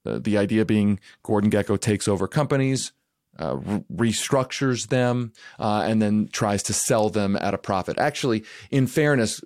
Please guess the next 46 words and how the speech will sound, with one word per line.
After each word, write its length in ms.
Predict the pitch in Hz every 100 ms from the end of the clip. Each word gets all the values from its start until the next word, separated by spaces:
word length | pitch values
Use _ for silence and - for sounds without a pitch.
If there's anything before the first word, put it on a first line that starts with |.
| -
Gordon 320 | 117 123 113
Gekko 340 | 107 101 101
didn't 260 | 90 107 98
do 180 | 80 82
that. 260 | 80 80 - - -
Uh, 140 | 104
Sir 320 | 104 - 143 117
Larry 480 | 117 113 92 60 - _ _
does 280 | 107 78 -
that. 240 | 80 50
If 100 | -
you 60 | 107
know 160 | 101
the 100 | 95
movie 260 | 92 87 87
Wall 240 | 82 85
Street, 400 | 90 - 82 78 -
uh, 160 | 92 82
the 100 | 87
Terence 380 | - 117 92
Stamp 320 | - 113 110 -
character 540 | - 76 71 95 76 - - -
is 320 | - 67 104
more 240 | 104 110 104
of 60 | 95
a 80 | - - -
sort 160 | - 101
of 60 |
classic 540 | - 113 98 95 101 -
private 280 | 98 92 87
equity 320 | 90 - 82
guy. 320 | 90 67 80 - - -
Uh, 360 | - 113 113 113 - _ _
but 100 | 269
anyway, 280 | 285 175 113
the 80 | 147
point 280 | - 233 147
is, 140 | 113
is 120 | 120
that 180 | 127 - -
private 280 | - 214 262
equity 240 | 175 165 151
firms 380 | 139 127 120
buy 340 | - 95 120 151
up 160 | 143
companies, 640 | - 113 98 104 101 101